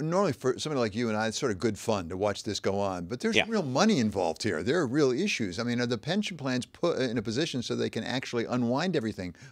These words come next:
Speaker 1: by the deadline on Friday?
Speaker 2: Uh, <sighs> as far as I can tell, that's gonna be really difficult.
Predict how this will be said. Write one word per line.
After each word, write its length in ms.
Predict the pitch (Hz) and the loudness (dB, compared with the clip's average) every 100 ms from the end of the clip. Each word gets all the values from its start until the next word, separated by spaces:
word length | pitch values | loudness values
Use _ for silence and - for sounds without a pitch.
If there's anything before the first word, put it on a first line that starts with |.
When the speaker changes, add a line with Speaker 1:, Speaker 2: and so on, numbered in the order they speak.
| - | -2
Speaker 1:
by 200 | 110 107 | 0 2
the 120 | 101 | 2
deadline 380 | 95 117 101 92 | 2 2 2 -2
on 120 | 87 | -2
Friday? 360 | 98 92 78 - _ _ _ _ _ | -2 -2 -4 -8 _ _ _ _ _
Speaker 2:
Uh, 60 | - - - - - - - | -12 -10 -10 -4 -2 -2 -2
<sighs> 400 | - - - 87 - | -6 -10 -8 -8 0
as 160 | 95 - | 2 2
far 260 | - 131 | 4 6
as 140 | 151 120 | 6 4
I 140 | 113 | 2
can 180 | - 95 | 0 -2
tell, 240 | - 95 | -2 -2
that's 260 | 82 95 - | -2 -2 -2
gonna 220 | - 85 | -2 -4
be 160 | 78 80 | -6 -8
really 640 | 80 80 82 107 160 98 | -8 -10 0 4 4 2
difficult. 640 | 82 - - 90 147 - | -2 -8 -6 -4 -4 -6